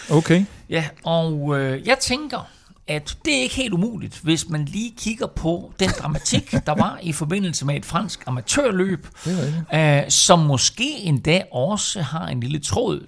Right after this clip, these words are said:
Speaker 2: til et af de nuværende World Tour-hold.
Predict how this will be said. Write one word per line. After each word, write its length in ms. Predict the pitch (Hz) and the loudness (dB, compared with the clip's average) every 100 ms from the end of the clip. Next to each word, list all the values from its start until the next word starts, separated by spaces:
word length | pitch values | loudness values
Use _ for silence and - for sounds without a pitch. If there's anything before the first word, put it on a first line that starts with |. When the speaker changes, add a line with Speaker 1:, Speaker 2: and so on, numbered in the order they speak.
| - | -6
Speaker 2:
til 340 | - 170 180 - _ _ _ | -2 -2 -4 -10 _ _ _
et 180 | 135 120 | -6 -6
af 60 | |
de 120 | 131 123 | -6 -2
nuværende 460 | 107 107 127 175 254 | -2 0 -2 -4 -4
World 140 | 240 | -4
Tour-hold. 340 | - - - | -4 -8 -8